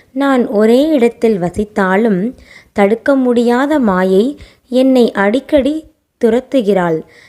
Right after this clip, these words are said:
என்னை மறந்தாலும் அவளை மறக்க முடியவில்லை. அவள் என்னை எப்போதும் சூழ்ந்து கொள்கிறாள்."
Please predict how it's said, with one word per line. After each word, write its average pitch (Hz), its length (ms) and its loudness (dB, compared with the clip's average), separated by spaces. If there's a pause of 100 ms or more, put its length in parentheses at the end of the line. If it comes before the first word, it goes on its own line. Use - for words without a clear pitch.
(120)
என்னை 247 400 2
மறந்தாலும் 202 840 0 (280)
அவளை 269 460 0
மறக்க 240 380 0
முடியவில்லை. 175 760 -2 (320)
அவள் 233 400 0
என்னை 240 400 0
எப்போதும் 202 640 -2
சூழ்ந்து 269 560 -2
கொள்கிறாள்." 170 640 -4